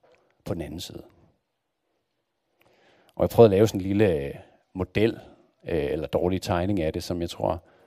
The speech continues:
der kan I se det. Lidt provokerende. Jeg har hørt, det er det, man skal. Man skal provokere. Kan I se, hvad der står?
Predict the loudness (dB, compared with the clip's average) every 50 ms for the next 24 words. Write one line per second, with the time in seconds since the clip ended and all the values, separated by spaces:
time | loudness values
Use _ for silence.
0 | _ _ _ _ _ 0 0 0 0 0 -4 -4 -2 -4 -4 -4 -6 -10 -12 -16
1 | -20 _ _ _ _ _ _ _ _ _ _ -4 -4 -4 -6 -8 -14 -8 -4 0
2 | 0 0 2 0 0 -2 -2 -6 -8 -12 _ _ _ _ _ _ _ _ _ _
3 | _ _ _ _ _ _ _ _ 0 0 2 4 4 2 2 2 0 2 2 2
4 | 2 2 2 2 2 2 -2 -8 -16 _ _ -20 -20 -20 -20 -20 -20 -12 -6 -2
5 | -2 0 0 0 0 2 4 6 6 6 6 6 8 10 10 8 8 4